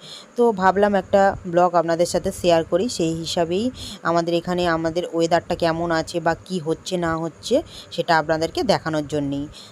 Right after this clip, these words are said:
তো তারপরে এই যে এখানে, মানে, উম, কিছু জামা কাপড়, মানে, কেচে শুকনো, শুকিয়ে নিয়েছিলাম। যাই হোক, বৃষ্টিটা আসার আগেই আমার জামা কাপড়গুলো বে-, প্রায় শুকিয়ে গিয়েছে।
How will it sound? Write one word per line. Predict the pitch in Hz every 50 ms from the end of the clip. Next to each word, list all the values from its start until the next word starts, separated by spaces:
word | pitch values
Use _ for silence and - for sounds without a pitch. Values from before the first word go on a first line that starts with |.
| - -
তো | 240 240
তারপরে | - 220 202 202 - 208 220 226 214 202
এই | 202
যে | 175 208 202 190
এখানে, | 190 - 208 202 202 202 208 214
মানে, | 208 202 185 185 190 190 185 185 185 185 185
উম, | 185 180 180 180 180 180 175 170 -
কিছু | - 190 202
জামা | 190 185 175 170 175 180
কাপড়, | 175 196 190 175 190 196 202 202 -
মানে, | - 196 196 185 185 180
কেচে | - - 185 185 - 202 190 202 208
শুকনো, | - - - 175 87 - 180 190 196 185
শুকিয়ে | - - 190 - - 196 208 214
নিয়েছিলাম। | 208 208 208 202 190 180 - - 190 180 185 220 285 - - - - - - - -
যাই | 175 220 233
হোক, | 247 220
বৃষ্টিটা | 190 170 202 190 - - 208 196 226 208 185
আসার | 180 180 - 226 220 202
আগেই | 185 180 175 180 190 208 202
আমার | 190 185 175
জামা | 175 165 160 165
কাপড়গুলো | 160 175 170 175 175 180 190 180
বে-, | 170 165 175
প্রায় | 170 - - 175 170 175
শুকিয়ে | 175 - 180 151 - 180 175 170
গিয়েছে। | 170 175 170 165 170 - - 415